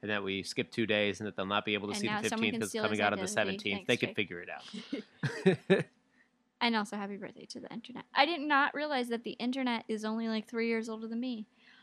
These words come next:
Speaker 2: Although that makes sense. I always thought that the internet was actually only one year older than me 'cause I thought it kind of,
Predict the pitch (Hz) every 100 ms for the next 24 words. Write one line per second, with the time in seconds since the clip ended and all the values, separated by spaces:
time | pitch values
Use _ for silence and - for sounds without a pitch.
0 | _ _ - 247 262 262 240 233 226 202
1 | 220 - - - - - 262 294 330 320
2 | 277 277 269 269 - - - 240 247 233
3 | 226 226 - _ _ _ - 233 220 220
4 | 208 - 220 202 202 202 190 196 202 240
5 | 254 285 320 339 339 370 392 302 254 240
6 | 240 240 240 - 208 - 254 233 220